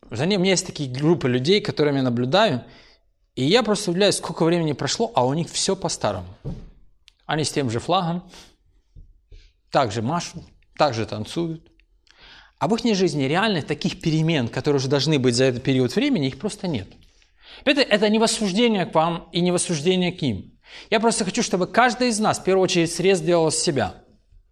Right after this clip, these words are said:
Срез делал с себя, не с них. А они — это чтобы вы понимали, что если вы где-то сидите и говорите им слово, и они вдруг побежали, станцевали, и все,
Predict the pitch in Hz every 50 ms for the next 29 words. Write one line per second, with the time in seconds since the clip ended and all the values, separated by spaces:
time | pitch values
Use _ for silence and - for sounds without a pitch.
0 | _ _ _ _ _ _ _ _ _ _ _ _ _ _ _ _ _ _ _ _
1 | _ _ _ _ _ _ _ _ _ _ - - - 185 226 269 247 170 147 147
2 | 135 127 117 - - - 208 196 220 185 143 147 180 202 - - - 208 175 117
3 | - - - - _ _ _ _ _ _ _ _ _ _ _ _ _ _ _ _
4 | _ _ _ _ - - - - - _ - - 196 196 202 196 214 226 240 294
5 | 339 339 262 208 - 226 214 - - 220 202 240 262 - - 254 247 262 262 262
6 | 262 226 170 127 107 101 92 98 - _ _ _ _ _ _ _ _ _ - -
7 | - - 180 208 254 247 - - 269 262 269 247 190 214 208 214 190 - - -
8 | 190 233 226 185 - 165 151 147 180 185 196 202 214 196 - - 185 180 170 -
9 | - 214 208 185 165 160 165 175 196 202 185 156 185 170 180 - 180 170 175 165
10 | - 202 196 185 165 151 - - 175 170 156 - - 190 190 190 165 151 147 151
11 | 143 - - 294 277